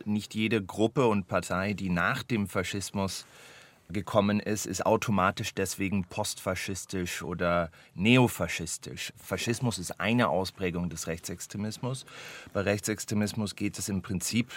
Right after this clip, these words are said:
darum, dass man Gleichheit, das Prinzip der Gleichheit ablehnt und dass man eine, ja, homogene Volksgemeinschaft promoten will. Und zwar dadurch, dass man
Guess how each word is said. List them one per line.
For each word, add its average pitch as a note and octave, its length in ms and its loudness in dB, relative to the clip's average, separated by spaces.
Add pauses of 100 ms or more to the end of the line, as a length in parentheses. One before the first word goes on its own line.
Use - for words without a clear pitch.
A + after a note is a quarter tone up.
(100)
darum, G#2 760 0 (120)
dass - 260 -2
man F#2 320 4 (480)
Gleichheit, B2+ 800 4
das F2 180 -12
Prinzip G#2 440 -4
der F2+ 140 -2
Gleichheit F2 580 -2
ablehnt B2 680 -2
und F2 180 -6 (120)
dass F#2+ 260 -4
man F#2+ 260 0 (500)
eine, F#2+ 440 0 (100)
ja, F2+ 320 2
homogene G2+ 720 0
Volksgemeinschaft F#2 920 -4 (200)
promoten G#2+ 720 2
will. C#3 280 2 (560)
Und A2+ 200 4
zwar G#2 500 6 (160)
dadurch, F#2 360 4
dass A2+ 240 0
man G2+ 300 2